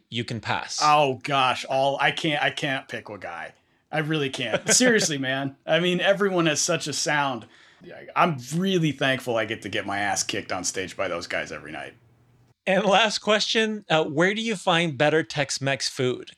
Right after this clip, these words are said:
Speaker 1: California or
Speaker 2: Are you
Speaker 1: Texas?
Speaker 2: kidding me? Well, okay, wait a minute. Hold on a second. Tex-Mex, Texas. Now, there is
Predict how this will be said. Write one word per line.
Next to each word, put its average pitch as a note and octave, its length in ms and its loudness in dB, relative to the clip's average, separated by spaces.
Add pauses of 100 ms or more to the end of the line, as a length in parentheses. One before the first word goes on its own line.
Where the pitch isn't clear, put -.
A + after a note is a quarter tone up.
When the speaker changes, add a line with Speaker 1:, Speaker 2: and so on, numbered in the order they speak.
(140)
Speaker 1:
California E3 720 0
or - 80 -6
Speaker 2:
Are - 40 -4
you B2 40 -6
Speaker 1:
Texas? - 380 -4 (100)
Speaker 2:
kidding F3 280 0
me? G3+ 280 0 (480)
Well, G3 320 6
okay, F#3+ 260 2
wait E3 180 4
a D3+ 40 -2
minute. A2 240 -8 (220)
Hold F#3 200 4
on E3 140 4
a - 20 -2
second. A2 360 -6 (500)
Tex-Mex, F#3+ 800 2
Texas. - 680 -4 (240)
Now, C#3 380 0 (200)
there C#3+ 140 2
is G3+ 460 4